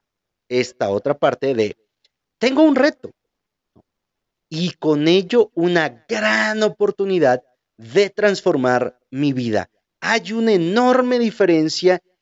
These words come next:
entre el lenguaje corporal que asumimos porque estamos hablando de tener un problema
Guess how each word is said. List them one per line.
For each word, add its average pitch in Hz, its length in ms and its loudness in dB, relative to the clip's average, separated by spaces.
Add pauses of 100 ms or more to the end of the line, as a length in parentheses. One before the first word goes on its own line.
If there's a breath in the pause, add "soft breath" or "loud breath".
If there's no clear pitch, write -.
(160)
entre 143 640 -2
el 151 160 0
lenguaje 156 520 2 (200)
corporal 139 640 -2
que 175 100 0
asumimos 120 920 -4 (300)
porque 139 580 -4
estamos 185 760 -6
hablando 143 760 -2
de 123 180 0
tener 147 720 -2 (1400)
un 185 400 -2 (220)
problema 127 520 -2